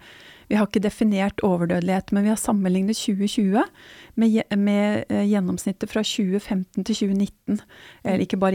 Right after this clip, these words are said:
gjennomsnittet, men også de årene før da, altså de fem, femårsperiodene før. Og det vi finner da er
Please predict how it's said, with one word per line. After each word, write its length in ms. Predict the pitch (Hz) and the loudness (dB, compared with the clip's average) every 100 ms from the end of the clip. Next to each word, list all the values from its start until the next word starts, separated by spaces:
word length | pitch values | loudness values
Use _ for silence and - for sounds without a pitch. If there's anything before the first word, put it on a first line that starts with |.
| 185 | 0
gjennomsnittet, 480 | 175 170 190 - | -2 -2 -4 -2
men 80 | 202 | -2
også 180 | 190 - | -2 -2
de 120 | 196 214 | -2 0
årene 340 | 175 175 202 | -2 0 -2
før 240 | - 285 302 | 0 0 2
da, 60 | |
altså 180 | 185 208 | 0 -2
de 120 | 190 190 | -2 -4
fem, 480 | - 175 180 185 247 | -4 -2 -2 -4 -4
femårsperiodene 800 | 165 175 185 - 202 185 185 | -6 -4 -6 -4 -2 -2 -4
før. 220 | - 196 208 - - - - - | -4 -4 -4 -8 -20 -20 -18 -2
Og 100 | 202 | 0
det 140 | 214 | 2
vi 80 | 247 | 2
finner 380 | - 208 185 285 | 2 0 2 2
da 320 | 269 240 202 | 2 2 0
er 80 | 196 | 0